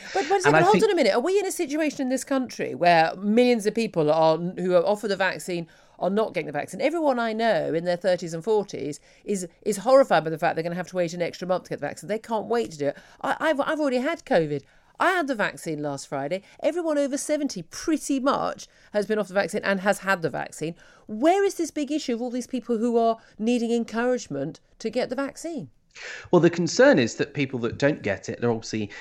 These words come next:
Speaker 2: still at risk, and that we, we know that
Speaker 1: It's their
Speaker 2: it could still
Speaker 1: business, isn't it?
Speaker 2: spread. It could still spread among people that, uh, have had the vaccine, and people that haven't had the vaccine could then be at risk. And I think that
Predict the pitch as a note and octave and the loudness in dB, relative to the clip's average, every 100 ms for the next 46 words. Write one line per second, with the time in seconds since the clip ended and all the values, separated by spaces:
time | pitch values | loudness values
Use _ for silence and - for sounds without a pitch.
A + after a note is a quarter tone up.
0 | - - A#2+ G#2 G#2 G#2 F#2+ - - A#2+ | -14 0 2 2 2 2 0 -2 0 2
1 | A#2+ A#2+ - A#2 A2 - B2 B2+ C3 B2 | 4 2 2 0 0 0 2 6 6 6
2 | A#2 - C#4 D4 G3 F3+ B2+ D#3+ F3+ A3+ | 2 4 4 4 2 4 2 2 2 2
3 | A#2 - - _ _ _ - B2 - C3+ | 2 0 -12 _ _ _ -4 -2 0 -4
4 | - C#3+ C3 - B2 A2+ A2 A2 G#2+ - | 0 0 0 2 2 2 2 -2 -4 -8
5 | A2 - G#2+ G2+ - - - G#2 G#2 - | -8 -6 -4 -4 -6 -6 -2 0 -2 -4
6 | - _ A2 - G2+ G2+ G2 - - - | -16 _ -10 -4 -2 0 0 -2 -2 0
7 | G2+ A2+ A2 A#2 A#2 A2 - C3 A2 F2 | 2 2 2 0 2 2 2 2 0 0
8 | - C#3+ A2 G2 G2+ - A2+ A2 A2+ A#2+ | 0 0 2 2 0 -4 -6 -4 0 2
9 | A#2+ B2 A2 F3+ C#3 - - A#2+ B2+ C3+ | 4 2 2 2 2 2 -2 0 0 -2
10 | - C3+ C3 | 0 -2 -2